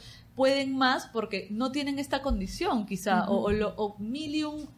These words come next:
Speaker 1: este, razones por las que puede pasar eso, ¿no? Pero me ha servido un montón pa-, conocerme. En las, en la terapia me dan herramientas como distraerme, como contar contar respirando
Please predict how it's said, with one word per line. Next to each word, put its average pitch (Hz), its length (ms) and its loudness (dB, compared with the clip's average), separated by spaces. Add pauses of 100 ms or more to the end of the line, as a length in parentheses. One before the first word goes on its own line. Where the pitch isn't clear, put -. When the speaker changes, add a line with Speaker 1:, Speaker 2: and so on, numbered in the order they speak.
(160)
Speaker 1:
este, 190 280 -6
razones 220 520 -4
por 214 240 -2
las 175 160 -6
que - 160 -10
puede 214 260 -4
pasar 175 380 -6
eso, 185 260 -4 (120)
¿no? 165 100 -10 (480)
Pero 208 200 4
me 214 100 2
ha 220 40 6
servido 240 320 4
un 233 60 2
montón 190 300 0
pa-, 208 180 -6
conocerme. 185 540 -2
En 175 100 -2
las, 170 240 -4
en 175 240 -6
la 175 120 -2
terapia 190 420 2
me 185 100 0
dan 175 160 0
herramientas 185 640 2
como 165 280 -4 (300)
distraerme, 190 800 4 (180)
como 196 280 -2
contar 190 680 2 (760)
contar 202 400 2
respirando 196 800 4